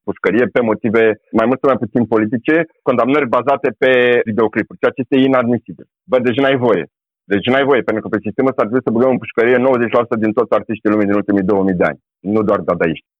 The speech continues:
Apropo de forme de exprimare. Într-adevăr, când te muți pe Twitter,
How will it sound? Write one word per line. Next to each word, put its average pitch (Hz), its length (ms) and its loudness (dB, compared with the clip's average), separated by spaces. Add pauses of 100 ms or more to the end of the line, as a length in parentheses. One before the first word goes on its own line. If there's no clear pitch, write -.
(160)
Apropo - 340 -2
de 107 140 0
forme 107 260 0
de 104 60 4 (100)
exprimare. 95 400 -2 (380)
Într-adevăr, 170 360 0
când 180 180 -2
te 160 140 2
muți 160 200 -4
pe 165 80 0 (120)
Twitter, 143 340 0